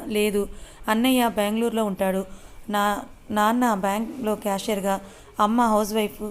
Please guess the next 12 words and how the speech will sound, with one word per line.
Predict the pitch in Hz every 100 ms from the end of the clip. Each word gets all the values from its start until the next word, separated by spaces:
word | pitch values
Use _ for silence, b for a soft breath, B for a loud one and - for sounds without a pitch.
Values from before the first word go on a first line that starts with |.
| -
అన్నయ్య | 190 196 220 214
సాఫ్ట్‌వేర్, | 202 190 196 202 -
వదిన | 196 202
కూడా | 220 226 220 208 185 B B B B
జాబ్ | 190 214 208 -
చేసేది, | 233 220 196 214
పాప | 233 202 202
పుట్టిందని | 214 214 208 202 208
ప్రస్తుతానికి | 214 196 - 226 214
ఇంట్లోనే | 190 214 208
ఉంటుందంటుంది. | 202 185 190 185 185 190 190 196 - B B B
రిషి, | 220 202 247